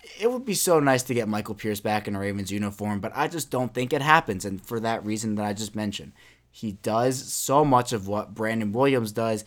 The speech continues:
He was able to get pressure on the quarterback, but just wasn't quick enough to bring the quarterback down. Hargrave displays a ton of athleticism, a ton of quickness, and he could probably be had for, I don't know what you're gonna pay Michael Pierce to be that really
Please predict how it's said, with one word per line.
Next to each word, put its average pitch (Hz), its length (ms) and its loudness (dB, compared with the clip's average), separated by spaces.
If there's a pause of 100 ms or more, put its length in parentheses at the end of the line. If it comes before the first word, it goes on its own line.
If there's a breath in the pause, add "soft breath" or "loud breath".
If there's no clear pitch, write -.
(160 loud breath)
He - 120 -4
was 151 180 2
able 277 180 -4
to 202 80 -2
get 160 220 0
pressure 180 400 -4
on 139 140 0
the 117 80 -2
quarterback, 113 580 -4 (140)
but 175 120 -6
just 165 200 -4
wasn't 214 360 0
quick 180 220 -2
enough 151 380 2
to 117 220 -4
bring 143 260 0
the 123 80 -2
quarterback 117 520 -2
down. 117 300 4
Hargrave 156 500 4
displays 120 440 -2
a 107 40 -10
ton 151 240 -2
of 135 80 -2
athleticism, 107 640 -2
a 101 80 -4
ton 139 180 0
of 107 100 -4
quickness, 101 500 -4 (420 loud breath)
and 107 400 -2 (200 soft breath)
he 196 80 -10
could 196 160 -2
probably 233 300 0
be 220 120 0
had 190 380 4
for, 156 340 2 (300 loud breath)
I 190 160 2
don't 233 120 4
know 202 100 2
what 185 120 0
you're 151 100 -4
gonna 143 140 0
pay 135 160 0
Michael 123 280 -2
Pierce 113 280 0
to - 80 -12
be 101 200 -4
that 101 200 -4
really 95 380 -4